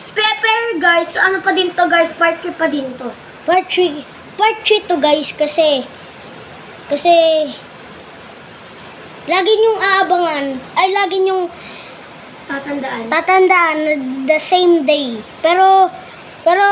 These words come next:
Speaker 2: Iano ko to.
Speaker 1: Ga-,
Speaker 2: Bu-,
Speaker 1: gagawin namin to.
Speaker 2: yung part one, aanoin ko.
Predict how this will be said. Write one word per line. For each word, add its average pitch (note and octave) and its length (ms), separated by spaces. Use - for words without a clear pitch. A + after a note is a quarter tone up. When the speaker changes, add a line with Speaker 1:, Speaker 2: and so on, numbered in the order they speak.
Speaker 2:
Iano F#4 580
ko F#4 60
to. C#4+ 200
Speaker 1:
Ga-, F4+ 200
Speaker 2:
Bu-, F#4 80
Speaker 1:
gagawin G#4 380
namin G4+ 280
to. F4 220
Speaker 2:
yung G4+ 240
part A4+ 240
one, G4 380
aanoin F4 580
ko. D4 240